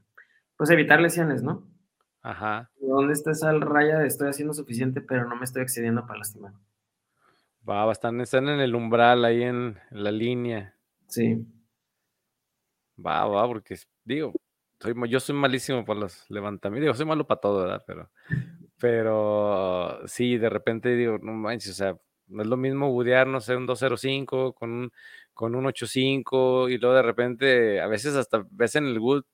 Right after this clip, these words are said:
Speaker 2: uno tres cinco y dices: "Ah, ahora va a estar papita", y ándele, resulta
Speaker 1: Ajá.
Speaker 2: que, que, que pre-, preferí haberle dado con, con más peso que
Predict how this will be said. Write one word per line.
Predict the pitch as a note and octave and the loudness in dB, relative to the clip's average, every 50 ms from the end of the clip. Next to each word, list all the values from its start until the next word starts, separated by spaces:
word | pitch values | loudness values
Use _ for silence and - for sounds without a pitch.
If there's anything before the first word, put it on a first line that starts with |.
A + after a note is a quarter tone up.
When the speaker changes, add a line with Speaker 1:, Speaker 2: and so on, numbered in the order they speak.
| _ _ _ _ - | _ _ _ _ -10
Speaker 2:
uno | B2 C3 C3+ C3 | -4 -4 -2 0
tres | - C3+ C3+ B2 | 2 0 0 2
cinco | - D#3 E3 D#3 - D#3 D#3 | 2 0 0 0 0 0 0
y | C#3+ | 0
dices: | B2 A2+ A#2+ A2 | 0 -2 -4 -4
"Ah, | - B2 C3+ C#3+ | -4 0 2 2
ahora | D3 D3 D3+ | 4 4 4
va | D#3 | 2
a | D3+ | 2
estar | - - D#3+ - | 0 -2 -2 0
papita", | - D#3 - - D#3 - - C#3 B2 | 0 -4 -2 -2 -4 0 4 4 4
y | A2+ A2 G#2 - _ _ _ _ _ _ - | 4 2 0 -6 _ _ _ _ _ _ -8
ándele, | F#2 G2 A2 A2+ A2 A2 G2 G2 F#2 F2 | -6 -4 -2 0 0 -2 -2 -2 -8 -6
resulta | - F#2+ - - G#2+ A2 G#2+ B2 B2+ | -8 -10 -14 -14 -14 -10 -4 -2 0
Speaker 1:
Ajá. | B2+ A#2 | 0 0
Speaker 2:
que, | A2+ A2+ - _ _ - - - - - - - - - E3 | -2 -4 -6 _ _ -20 -20 -20 -20 -20 -16 -6 0 0 0
que, | D#3+ E3 E3+ | 4 6 6
que | D3+ G#2+ | 6 6
pre-, | - - - A2+ A2 - | 4 2 -2 -2 0 0
preferí | - - A#2+ A2+ - A#2+ A#2 B2+ C3+ | 2 2 2 4 4 4 4 6 6
haberle | C#3 C#3 C#3+ C#3+ D3 D3+ C#3+ D3 D3 | 6 6 6 6 4 4 4 6 6
dado | C#3+ C#3+ D3+ D3+ - | 4 4 4 0 -2
con, | - C#3 B2 A#2+ A2 G2 _ - | -2 -2 -2 -2 -4 -8 _ -8
con | - A2 G#2+ | -6 -6 -2
más | A2+ B2 C3 - | -2 -2 -4 -4
peso | - - C3+ D3 C#3+ D#3+ D3+ - | -2 -2 0 0 0 -4 -8 -8
que | - B2 A2 G2+ G2 | -6 -6 -6 -6 -8